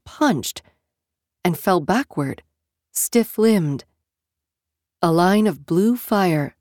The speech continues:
connected her outstretched fingertips to the city. Mahit caught her.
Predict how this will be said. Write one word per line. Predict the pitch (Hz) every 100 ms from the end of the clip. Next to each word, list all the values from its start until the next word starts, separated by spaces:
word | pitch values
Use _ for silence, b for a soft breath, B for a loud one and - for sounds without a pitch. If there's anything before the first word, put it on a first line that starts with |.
| _
connected | - 185 233 - 247
her | 170 175
outstretched | 220 - - 202 - -
fingertips | 233 214 160 - 139 - -
to | - 175
the | 160
city. | - 196 160 143 - _ _ _ _ _ _ _ _ _ _ _ _ 180
Mahit | 160 - 185 123 - -
caught | 196 190
her. | 165 151